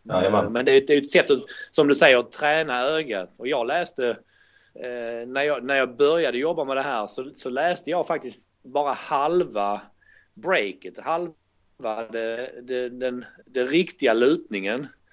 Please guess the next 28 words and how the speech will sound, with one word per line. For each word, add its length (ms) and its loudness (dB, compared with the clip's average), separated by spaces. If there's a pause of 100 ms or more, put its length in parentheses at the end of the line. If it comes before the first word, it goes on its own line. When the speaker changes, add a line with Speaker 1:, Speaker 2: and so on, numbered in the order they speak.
(320)
Speaker 2:
Såg 420 2
mina 280 -2
ögon 460 -2
och 120 -14
sen 180 -6
kompenserade 800 -2
jag 180 0
resten 400 -4
genom 600 -12
att 60 -20
kanske 280 -8
sikta 360 -2
upp 240 2
eller 140 -2
pusha 320 -2
upp 120 0
bollen 280 0
på 60 -6
linjen 300 0
eller 120 -6
dra 100 -2
upp 160 0
den 140 -6
på 60 -14
li-, 180 -4
linjen. 320 -6
Och 200 -12
då, 320 0